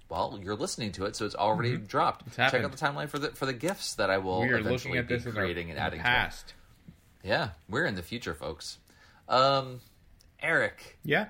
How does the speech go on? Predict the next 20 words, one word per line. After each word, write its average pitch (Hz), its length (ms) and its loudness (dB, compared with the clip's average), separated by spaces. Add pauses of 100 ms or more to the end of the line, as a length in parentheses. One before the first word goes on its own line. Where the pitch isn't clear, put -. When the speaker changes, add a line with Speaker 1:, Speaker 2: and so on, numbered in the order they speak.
(320)
Speaker 1:
Is 147 220 -10
there 147 220 -8
anything 139 440 -10
else 131 320 -8
we 120 80 -10
need 113 100 -10
to 107 80 -14
talk 113 220 -12
about 98 240 -6
here? 82 340 -10
'Cause 101 100 -14
I 117 140 -14
think 113 300 -10 (120)
Speaker 2:
No, 294 220 0
I 160 160 4
think 208 260 2
we 190 120 2
covered 156 420 4
it 165 140 4
all. 107 420 2